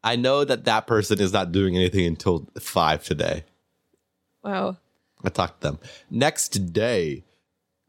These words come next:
Speaker 1: Th-, now it's Wednesday. After you've annoyed Squidward, the next day you're gonna go back into work. You're gonna take out a handful of almonds, and you're gonna throw them at Squidward.
Speaker 2: That's not very nice.
Speaker 1: And then you're gonna go back to your house and get some almonds for yourself 'cause the day is on,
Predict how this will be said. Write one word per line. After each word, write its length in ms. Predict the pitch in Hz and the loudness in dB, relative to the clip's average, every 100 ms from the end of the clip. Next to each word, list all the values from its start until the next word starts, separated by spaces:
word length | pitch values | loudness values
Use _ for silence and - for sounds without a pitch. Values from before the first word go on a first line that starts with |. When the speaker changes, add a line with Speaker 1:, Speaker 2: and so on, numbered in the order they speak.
| _ 123 | _ -4
Speaker 1:
Th-, 140 | 123 | 0
now 220 | 117 139 | 2 2
it's 120 | 156 | 0
Wednesday. 520 | 143 143 127 107 107 82 | 0 0 2 2 2 2
After 180 | 104 | 0
you've 80 | 123 | 2
annoyed 280 | 123 113 127 | 2 2 0
Squidward, 560 | - 139 107 101 101 - _ - | 0 0 2 2 2 -2 _ -2
the 80 | |
next 300 | 107 113 123 | 2 0 0
day 160 | 131 110 | 2 2
you're 100 | 107 | 4
gonna 160 | 107 101 | 2 2
go 140 | 107 | 2
back 180 | 113 120 | 2 2
into 180 | 120 123 | 0 2
work. 280 | 104 107 - - - - | 2 0 -6 -20 -8 0
You're 120 | 101 | 2
gonna 160 | 101 | 2
take 300 | 92 123 113 | 0 0 2
out 160 | 120 117 | 2 2
a 60 | 107 | 2
handful 420 | 120 127 - 139 | 0 0 0 0
of 80 | 117 | 2
almonds, 540 | 113 98 95 101 - _ _ _ _ _ _ _ _ _ _ | 2 2 0 -4 -8 _ _ _ _ _ _ _ _ _ _
and 120 | 92 | 2
you're 80 | 87 | 4
gonna 160 | 90 87 | 2 2
throw 200 | 95 92 | 2 2
them 100 | 85 | 2
at 100 | 82 | 0
Squidward. 400 | - 78 - - _ _ _ _ _ _ - | 0 0 -2 -10 _ _ _ _ _ _ -8
Speaker 2:
That's 200 | 285 - | -6 -4
not 120 | 320 | -6
very 180 | 311 311 | -6 -2
nice. 300 | 339 240 208 | 0 0 2
Speaker 1:
And 100 | 104 | 2
then 80 | 101 | 2
you're 80 | |
gonna 220 | 95 104 98 | 2 0 2
go 100 | 98 | 0
back 200 | 107 - | 0 0
to 80 | |
your 100 | 117 | 0
house 260 | 107 104 - | 2 0 0
and 80 | 101 | 0
get 140 | 104 | 0
some 160 | - 110 | 0 2
almonds 260 | 101 104 | 2 2
for 60 | 107 | 2
yourself 340 | 95 - 92 | 2 2 0
'cause 120 | - 98 | 0 0
the 60 | |
day 140 | 95 90 | 2 2
is 80 | |
on, 160 | 90 | 0